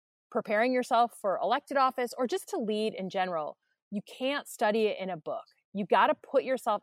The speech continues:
out there, take a little risk, and run for something now, like in student government, um, of the clubs, the extracurricular clubs.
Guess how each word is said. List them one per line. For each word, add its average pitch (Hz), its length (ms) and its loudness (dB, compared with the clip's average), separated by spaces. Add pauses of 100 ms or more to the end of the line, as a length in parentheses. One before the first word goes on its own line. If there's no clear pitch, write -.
out 190 200 0
there, 160 360 0
take - 240 -10
a 254 40 -2
little 247 220 2
risk, 185 400 -2 (540)
and 214 280 0
run 208 280 0
for 285 140 0
something 269 560 -2
now, 175 340 -2 (280)
like 170 140 -4 (100)
in 240 140 2
student 262 380 -2
government, 185 480 0 (420)
um, 190 240 -2 (500)
of 226 200 6
the 240 80 4
clubs, 220 500 0
the 196 80 0
extracurricular 220 720 -2
clubs. 170 500 0